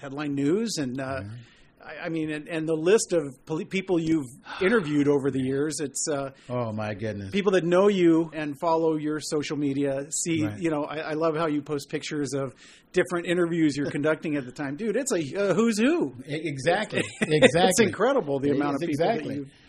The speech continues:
Speaker 2: And, and I've had some eyewitnesses, too, to a
Speaker 1: Yeah.
Speaker 2: history
Speaker 1: <laughs> That's, that's
Speaker 2: during the
Speaker 1: right.
Speaker 2: time. We'll talk about that in a minute.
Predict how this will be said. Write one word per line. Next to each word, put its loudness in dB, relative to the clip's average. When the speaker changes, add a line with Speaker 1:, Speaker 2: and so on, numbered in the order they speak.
Speaker 2:
And, -2
and 0
I've 0
had 2
some -4
eyewitnesses, 2
too, 0
to 2
a 4
Speaker 1:
Yeah. 4
Speaker 2:
history 4
Speaker 1:
<laughs> 0
That's, 6
that's 4
Speaker 2:
during 8
the 6
Speaker 1:
right. 2
Speaker 2:
time. 6
We'll 6
talk 4
about 4
that 6
in 0
a 0
minute. 0